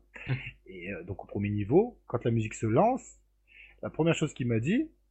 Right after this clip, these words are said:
Speaker 2: J'entends pas la musique, papa. »
Speaker 1: Ah.
Speaker 2: Par rapport au bruit des tirs qui était couvre-, qui couvrait. Et effectivement, j'ai dit comme lui, j'ai dit, « Oui, c'est vrai, je trouve aussi. » Et du coup, j'ai modifié les options. Bon, euh, c'est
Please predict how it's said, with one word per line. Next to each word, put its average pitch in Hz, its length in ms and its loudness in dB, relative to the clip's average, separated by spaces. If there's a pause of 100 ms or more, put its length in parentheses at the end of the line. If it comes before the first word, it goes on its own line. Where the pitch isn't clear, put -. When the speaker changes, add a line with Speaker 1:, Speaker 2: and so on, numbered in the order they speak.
(120)
Speaker 2:
J'entends 117 320 -4
pas 226 160 4
la 214 100 4
musique, 185 340 -2
papa. » - 320 -10 (1040)
Speaker 1:
Ah. 139 960 -2
Speaker 2:
Par 127 100 4
rapport 160 260 6
au 135 80 6
bruit 147 220 2
des 160 140 4
tirs - 300 0
qui 147 100 -8
était 151 180 -6 (100)
couvre-, 165 340 -6 (140)
qui - 120 -12
couvrait. 127 360 -8 (720)
Et 117 60 -2
effectivement, 156 560 4
j'ai 139 120 0
dit 120 100 -6
comme 107 220 -4
lui, 151 100 -4
j'ai 139 80 -12
dit, « 110 120 -6
Oui, 170 160 -8
c'est 127 80 -12
vrai, 113 160 -10 (120)
je 101 80 -16
trouve 143 240 -8
aussi. » 151 300 -8 (120)
Et 117 80 -8
du 104 160 -12
coup, 160 160 -2
j'ai 117 220 -2
modifié 127 500 -2
les 117 80 -4
options. - 260 -8 (180)
Bon, - 160 -10 (440)
euh, - 20 -14 (340)
c'est 85 160 -18